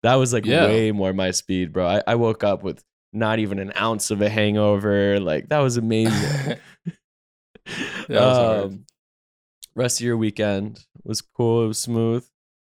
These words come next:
Speaker 2: The rest of the weekend was cool. The next morning was, like, the Hudson thing, which was so sick.
Speaker 1: Mm-hmm.
Speaker 2: Like, I had so much fun. Shout out to Brandon Williams, man. Gave me this jacket that I'm wearing right now. Gave me, like, over a thousand dollars worth of clothes. It was like, he's a real one. But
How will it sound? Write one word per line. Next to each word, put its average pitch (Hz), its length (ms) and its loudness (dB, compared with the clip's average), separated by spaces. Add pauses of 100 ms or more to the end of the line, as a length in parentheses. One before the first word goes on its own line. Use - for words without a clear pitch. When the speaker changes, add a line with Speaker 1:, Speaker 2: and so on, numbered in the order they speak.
(220)
Speaker 2:
The 107 40 -10
rest 139 240 4
of 202 60 4
the 185 40 6
weekend 175 260 4
was 123 100 2
cool. 135 720 4
The 107 80 4
next 117 240 4
morning 110 400 6
was, 101 180 4
like, 92 160 0
the 90 80 0
Hudson 107 680 0
thing, 110 360 2
which 101 160 -2
was 87 140 -2
so 98 240 2
sick. 98 340 0
Speaker 1:
Mm-hmm. 95 200 -10 (100)
Speaker 2:
Like, 104 80 -6
I 95 120 2
had 90 100 0
so 104 120 -2
much 98 200 -2
fun. 98 420 -2 (200)
Shout 127 200 0
out 175 60 0
to 120 80 -4
Brandon 98 280 2
Williams, 87 320 -2
man. 85 300 -8
Gave 120 160 0
me 117 80 2
this 107 160 -2
jacket 95 240 -6
that 92 100 -12
I'm 90 80 -12
wearing 92 200 -10
right 87 140 -10
now. 87 180 -16 (260)
Gave 147 140 2
me, 208 80 4
like, 135 100 4
over 131 240 4
a 101 60 4
thousand 107 300 4
dollars 104 200 4
worth 98 140 0
of 90 60 -4
clothes. 95 280 2
It 95 40 2
was 92 100 0
like, 92 180 0 (140)
he's 110 340 2
a 104 80 4
real 92 220 4
one. 90 240 -2
But 107 320 2